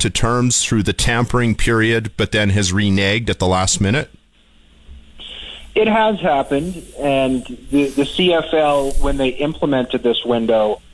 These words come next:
Speaker 2: tried to avoid that scenario by requiring all deals to be registered, both with the league and the Players Association, to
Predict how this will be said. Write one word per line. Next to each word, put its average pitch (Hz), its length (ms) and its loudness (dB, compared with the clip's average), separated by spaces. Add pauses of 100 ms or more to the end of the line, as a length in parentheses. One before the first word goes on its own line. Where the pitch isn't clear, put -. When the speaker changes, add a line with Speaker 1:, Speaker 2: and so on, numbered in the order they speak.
(420)
Speaker 2:
tried 147 520 0
to 135 160 -2
avoid 135 380 0
that 123 280 0
scenario 113 540 2
by 113 500 0 (300)
requiring 131 920 0 (200)
all 170 380 2
deals 113 580 0 (220)
to 139 180 2
be 127 160 2
registered, 117 640 0
both 113 240 -2
with 123 100 -2
the 127 120 0
league 131 340 0
and 117 100 2
the 117 60 -2
Players 127 400 0
Association, 101 960 -2 (540)
to 123 460 2